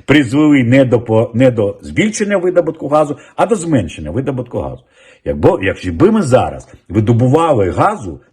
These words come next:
так, як передбачено було цією програмою, ми б мали джерело не просто газу, ми б джерело грошей мали. Бо сьогодні споживання впало, і ми б могли надлишок експортувати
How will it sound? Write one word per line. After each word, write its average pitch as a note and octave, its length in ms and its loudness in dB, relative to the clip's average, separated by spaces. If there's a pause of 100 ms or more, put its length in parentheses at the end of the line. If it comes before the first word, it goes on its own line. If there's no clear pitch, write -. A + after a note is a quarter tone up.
так, C3 280 -4
як - 280 -10
передбачено F#2+ 560 -6
було F2 200 -6
цією E2+ 240 -8
програмою, G#2+ 540 -6 (300)
ми C#3 120 4
б D3 120 2
мали F3+ 320 0
джерело D#3+ 760 0 (120)
не B2 120 -2
просто F#3 420 0
газу, B2 520 -2 (160)
ми A#2+ 140 2
б D3 140 2
джерело D#3+ 520 2
грошей D3 560 -2
мали. E2+ 320 -12 (480)
Бо C3 100 4
сьогодні D#3+ 400 2
споживання C3+ 680 2
впало, G#3+ 600 -2 (220)
і C#3+ 140 4
ми F#3 200 -2
б C#3+ 80 -2
могли C#3 440 2
надлишок C#3 800 -2
експортувати A#2 1160 -4